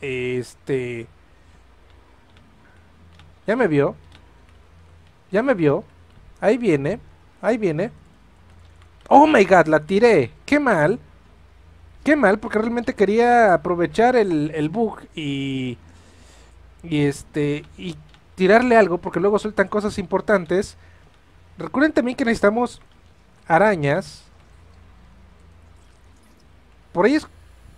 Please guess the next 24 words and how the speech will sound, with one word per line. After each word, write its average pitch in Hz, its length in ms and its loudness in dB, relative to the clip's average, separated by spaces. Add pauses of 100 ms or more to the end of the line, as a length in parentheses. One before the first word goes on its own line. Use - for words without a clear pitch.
(140)
por 185 120 0
ahí 269 60 2
escuché 285 280 -2
un 269 120 -2
Ender. 196 380 2 (1400)
Creo 220 140 -2
que 240 100 -4
sí 254 80 -2
hay 247 80 -4
un 226 140 -4
Ender. 185 360 0 (2500)
Ajá, 185 380 0
están 185 220 -2
aquí, 180 220 -4
miren. 165 300 -4 (1200)
Vamos 180 240 -6
a 190 60 6
darles 185 360 2
a 202 60 2
todos 196 300 0
ellos 202 280 0
que - 60 -10
están 185 160 -2
aquí. 220 280 -4